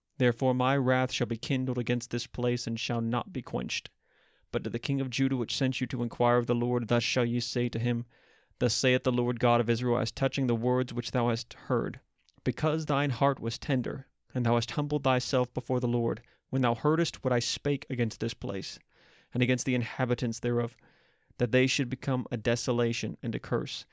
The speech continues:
and hast rent thy clothes and wept before me. I also have heard thee, saith the Lord. Behold, therefore, I will gather thee unto thy fathers,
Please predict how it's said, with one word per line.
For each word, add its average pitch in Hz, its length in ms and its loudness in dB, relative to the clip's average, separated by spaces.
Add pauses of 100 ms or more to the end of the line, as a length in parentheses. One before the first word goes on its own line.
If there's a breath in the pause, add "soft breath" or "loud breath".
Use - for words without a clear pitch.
(260 soft breath)
and 123 100 0
hast 110 140 0
rent 127 260 0
thy 120 180 0
clothes 123 460 0
and 113 140 -2
wept - 300 -2
before 113 360 -4
me. 104 180 -6 (400)
I 127 120 2
also 123 400 2
have 117 100 -2
heard 117 300 -2
thee, 113 100 -6
saith 113 380 -4
the 110 60 -6
Lord. 113 340 -2 (760)
Behold, 127 320 4
therefore, 135 540 4
I 127 80 2
will 113 140 0
gather 123 340 2
thee 131 220 0
unto 117 160 0
thy 113 180 0
fathers, 117 640 -2